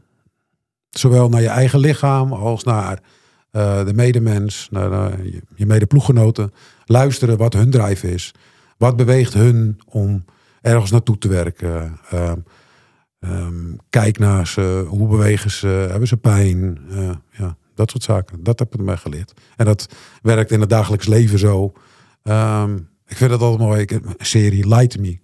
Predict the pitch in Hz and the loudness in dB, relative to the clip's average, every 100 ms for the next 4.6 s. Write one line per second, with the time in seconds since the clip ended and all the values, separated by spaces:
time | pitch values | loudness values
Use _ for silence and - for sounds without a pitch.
0 | _ 110 135 - 151 165 - _ _ _ | _ -4 -4 -2 -4 -4 -6 _ _ _
1 | _ 107 - _ _ _ _ 95 95 101 | _ -6 -6 _ _ _ _ -2 0 2
2 | 120 120 113 107 104 101 117 127 160 - | 2 2 2 0 0 2 2 2 0 -4
3 | _ _ _ 120 127 139 123 120 113 117 | _ _ _ 2 2 2 4 4 4 2
4 | 135 156 131 123 123 | 2 4 4 4 2